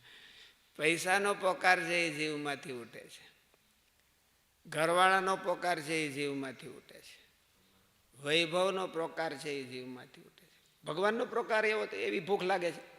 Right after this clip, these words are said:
ભગવાનની એવી ભૂખ નથી લાગતી.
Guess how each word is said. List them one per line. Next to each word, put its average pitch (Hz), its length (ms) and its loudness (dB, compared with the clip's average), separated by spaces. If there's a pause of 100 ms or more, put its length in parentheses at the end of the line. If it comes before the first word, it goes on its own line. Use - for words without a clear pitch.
(1120)
ભગવાનની 143 460 -8
એવી 143 180 -6
ભૂખ 135 340 -12
નથી 233 200 -16
લાગતી. 139 360 -20